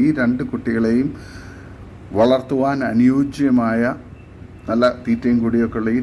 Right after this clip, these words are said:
രണ്ട് കുട്ടികളെയും ആവശ്യക്കാർ താഴെ കാണുന്ന നമ്പറിൽ ബന്ധപ്പെടുക. സ്ഥലം പട്ടാമ്പി.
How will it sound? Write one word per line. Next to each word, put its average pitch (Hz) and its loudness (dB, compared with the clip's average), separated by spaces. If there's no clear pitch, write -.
രണ്ട് 107 -2
കുട്ടികളെയും 110 0
ആവശ്യക്കാർ 104 0
താഴെ 107 0
കാണുന്ന 110 0
നമ്പറിൽ 110 -2
ബന്ധപ്പെടുക. 101 -4
സ്ഥലം 107 0
പട്ടാമ്പി. 107 0